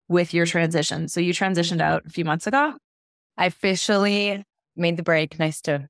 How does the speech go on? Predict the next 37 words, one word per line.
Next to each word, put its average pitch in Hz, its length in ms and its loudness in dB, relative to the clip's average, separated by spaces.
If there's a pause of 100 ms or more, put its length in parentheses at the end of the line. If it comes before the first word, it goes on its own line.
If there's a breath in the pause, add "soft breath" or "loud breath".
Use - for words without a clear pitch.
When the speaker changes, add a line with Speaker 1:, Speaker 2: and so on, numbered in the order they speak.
(120)
Speaker 2:
meet 175 320 0
and 170 160 -2
see 151 180 -2
everybody. 156 460 2
I 175 60 4
officially 190 340 0
made 190 180 2
the 185 60 -2
break 170 240 0
a 175 80 -6
few 170 160 -6
months 160 260 -2
ago, 160 440 2 (100)
and 156 640 -2 (480)
it - 120 2
has 160 300 2
been, 156 760 0 (360)
as 156 480 2 (420)
we 170 120 -2
sort 160 240 0
of 147 100 -4
journey, 147 460 2
it 156 100 -2
has 156 180 -2
been 147 160 0
yet 139 300 -2
another 143 400 -2
sort 139 240 -4
of 139 160 -10
descent - 640 -8 (580)
down 156 360 2
under 151 480 4
into 165 360 -4
myself 160 540 0
and 156 160 -2
sort 147 260 -2
of 147 220 2